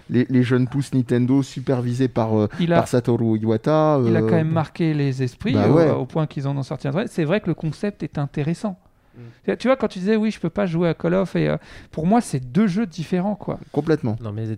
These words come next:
Speaker 3: les, les trucs de tir à troisième personne, je ne peux pas enchaîner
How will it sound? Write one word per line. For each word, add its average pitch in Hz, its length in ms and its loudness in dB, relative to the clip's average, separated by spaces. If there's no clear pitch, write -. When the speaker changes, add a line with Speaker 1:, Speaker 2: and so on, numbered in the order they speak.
Speaker 3:
les, 117 60 -8
les 110 140 -6
trucs 120 240 -10
de 117 140 -2
tir 131 280 -4
à 110 60 -2
troisième 113 320 -6
personne, 117 400 -6
je 120 120 -12
ne 95 40 -10
peux 98 80 -12
pas 123 260 -6
enchaîner 120 560 -6